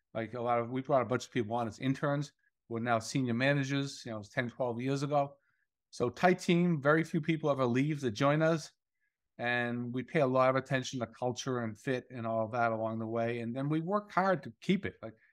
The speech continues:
I've been married for thirty-one years, right? And it's a great marriage. But if, if you don't work at it and try to mix it up and keep it interesting, you know,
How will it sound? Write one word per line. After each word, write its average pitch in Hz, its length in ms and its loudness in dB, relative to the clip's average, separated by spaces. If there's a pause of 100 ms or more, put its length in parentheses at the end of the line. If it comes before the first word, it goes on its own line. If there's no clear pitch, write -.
I've 165 140 6
been 190 100 6
married 156 380 6
for 131 80 -6
thirty-one 131 500 4
years, 135 400 -2
right? 113 240 -2 (540)
And 123 80 -4
it's 120 100 -4
a 120 60 -4
great 127 240 2
marriage. 135 400 2 (680)
But 139 280 2
if, 143 180 -2
if 143 140 -2
you 156 60 6
don't 160 260 6
work 180 260 8
at 120 200 8
it 123 120 -2 (320)
and 123 120 -12
try 139 160 2
to 123 60 -2
mix 135 240 -4
it 135 80 2
up 147 220 4
and 110 120 -4
keep 123 160 -4
it 120 60 2
interesting, 131 640 2 (760)
you 127 80 -2
know, 120 160 2